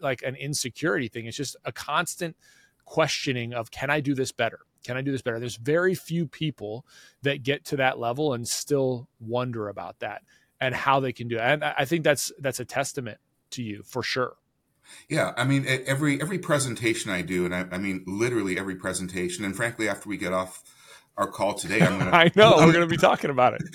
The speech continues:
Speaker 2: <laughs> Yeah, well, I'm gonna look back and say,
Speaker 1: <laughs>
Speaker 2: "Is there anything I could have done better? Is there anything that I could have,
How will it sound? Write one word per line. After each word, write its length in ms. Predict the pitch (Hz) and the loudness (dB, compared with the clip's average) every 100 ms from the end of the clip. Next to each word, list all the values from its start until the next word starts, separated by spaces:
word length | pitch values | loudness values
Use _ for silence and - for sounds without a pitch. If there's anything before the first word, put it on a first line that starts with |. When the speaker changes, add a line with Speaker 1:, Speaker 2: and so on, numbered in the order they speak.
| - | -10
Speaker 2:
<laughs> 180 | - - | 2 6
Yeah, 320 | 160 147 156 | 8 6 6
well, 120 | 160 147 | 6 8
I'm 120 | 160 | 6
gonna 180 | 156 147 | 6 4
look 220 | 143 147 | 2 4
back 260 | 175 - - | 6 6 4
and 120 | 175 | 2
say, 280 | 175 135 127 - | 2 -2 -4 -14
Speaker 1:
<laughs> 160 | - - | -20 -2
Speaker 2:
"Is 160 | 131 143 | 2 6
there 100 | 139 | 6
anything 340 | 143 143 135 | 4 2 0
I 60 | 127 | 0
could 240 | - 127 | 0 -2
have 140 | 113 - _ _ _ | -4 -8 _ _ _
done 240 | 117 117 98 | 2 2 4
better? 280 | 104 98 90 | 2 4 2
Is 120 | 90 | 2
there 100 | 113 | 0
anything 360 | 110 117 110 101 | -2 -2 -2 -2
that 180 | 95 | 0
I 80 | 95 | 0
could 160 | 95 98 | -2 -8
have, 140 | 85 | -10